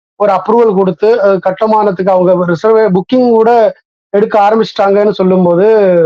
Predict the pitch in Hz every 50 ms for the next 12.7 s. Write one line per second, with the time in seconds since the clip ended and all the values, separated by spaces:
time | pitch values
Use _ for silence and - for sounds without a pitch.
0 | 160 151 151 180 180 165 170 170 185 - - 190 175 160 180 160 160 - 180 190
1 | 185 220 220 240 233 220 214 196 180 - _ _ _ _ _ _ _ _ - 180
2 | 208 208 - 247 233 247 240 233 233 226 226 220 220 208 196 180 - - 214 220
3 | 254 269 254 220 202 185 180 170 170 - - 180 190 220 233 - - 185 196 214
4 | 240 240 240 240 214 214 208 208 208 202 196 185 185 175 - - 185 175 170 170
5 | 160 147 139 143 139 - _ _ _ _ _ _ _ _ _ 196 214 240 240 247
6 | 247 - - 180 208 190 226 220 220 214 208 196 196 - _ _ _ 190 196 202
7 | 202 185 190 208 226 214 226 - 196 190 220 240 240 226 226 226 262 262 233 -
8 | - - 240 247 269 294 302 294 269 233 208 196 190 185 180 180 175 160 - -
9 | _ _ _ _ _ - 240 247 240 247 214 220 202 196 190 - 208 208 196 185
10 | 175 165 160 156 156 175 170 170 170 175 156 - 175 180 202 220 220 196 196 208
11 | 208 240 233 208 - 233 214 233 226 233 226 226 226 240 262 277 254 214 196 190
12 | 208 220 208 196 202 196 190 196 180 - 208 214 247 277